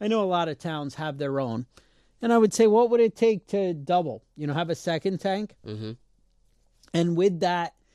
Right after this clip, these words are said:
Speaker 1: you know, you could buy gas when it's cheaper. You
Speaker 2: Right.
Speaker 1: could kinda plan things out, which is gonna kinda almost pay for itself in the long run.
Speaker 2: Mm-hmm.
Speaker 1: Um,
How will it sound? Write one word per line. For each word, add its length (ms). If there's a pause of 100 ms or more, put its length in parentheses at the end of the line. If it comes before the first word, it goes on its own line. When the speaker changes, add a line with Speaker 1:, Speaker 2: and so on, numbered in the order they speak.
(340)
Speaker 1:
you 100
know, 80
you 160
could 180
buy 200
gas 420
when 160
it's 180
cheaper. 560 (960)
You 160
Speaker 2:
Right. 200
Speaker 1:
could 80
kinda 280
plan 400
things 360
out, 300
which 220
is 100
gonna 220
kinda 320
almost 340
pay 200
for 200
itself 540
in 120
the 60
long 360
run. 280 (160)
Speaker 2:
Mm-hmm. 720
Speaker 1:
Um, 420